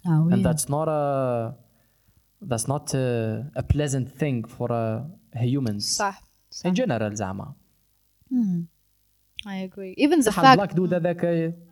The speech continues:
Speaker 1: Huh?
Speaker 2: Go, go, go. ومن بعد نروحوا للبلاك دود.
Speaker 1: إيه، شغل، آه، I could do this for hours. شغل، وين حبينا صح نديروا إسقاط على real life.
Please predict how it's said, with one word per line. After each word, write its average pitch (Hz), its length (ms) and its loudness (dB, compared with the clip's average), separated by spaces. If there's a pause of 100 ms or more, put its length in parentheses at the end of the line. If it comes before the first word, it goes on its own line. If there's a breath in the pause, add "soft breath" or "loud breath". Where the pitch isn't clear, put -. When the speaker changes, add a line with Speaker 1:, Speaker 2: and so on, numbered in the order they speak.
(500)
Speaker 1:
Huh? 202 200 -12 (400)
Speaker 2:
Go, 175 140 0
go, 151 160 0
go. 117 220 -4 (100)
ومن 123 80 -4
بعد 135 160 0
نروحوا 131 180 0
للبلاك 127 260 -2
دود. 110 220 -6
Speaker 1:
إيه، 349 80 -2
شغل، 381 300 0 (180)
آه، 330 200 2
I 339 220 -2
could 320 140 -14
do 294 80 -4
this 302 160 0
for 240 120 -2
hours. 214 340 2
شغل، 262 320 -4
وين 262 220 0
حبينا 233 380 -6
صح 214 200 -8
نديروا 208 300 0
إسقاط 202 260 0
على 185 260 2
real 170 180 -2
life. 165 400 0